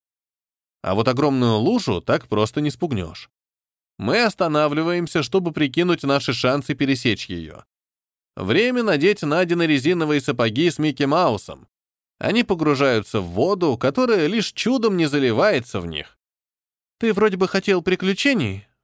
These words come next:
Вот, пожалуйста», говорит она и одним рывком преодолевает это препятствие. Я предлагаю узнать о состоянии дороги в ближайшем поселке.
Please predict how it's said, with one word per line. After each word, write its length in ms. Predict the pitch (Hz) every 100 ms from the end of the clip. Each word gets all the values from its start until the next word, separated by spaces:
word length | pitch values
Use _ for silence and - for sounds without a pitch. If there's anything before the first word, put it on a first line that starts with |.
| -
Вот, 360 | 117 160 -
пожалуйста», 640 | - 277 220 233 226 - 214 - _ _ _ _ _
говорит 520 | 107 95 104 131 139
она 340 | 113 123 233 220 -
и 60 | 95
одним 540 | 101 98 104 185 240
рывком 420 | 180 120 - 196
преодолевает 800 | 175 120 98 92 92 123 185 120
это 160 | 120 123
препятствие. 680 | 117 107 90 - 80 67 _ _ _ _ _ _ _ _
Я 220 | - 175
предлагаю 480 | 240 262 240 233 226
узнать 320 | 175 151 220
о 40 | 208
состоянии 600 | 190 175 151 170 202 190
дороги 400 | 139 143 202 190
в 100 | 156
ближайшем 600 | 135 123 135 185 - 156
поселке. 680 | 160 147 117 87 - -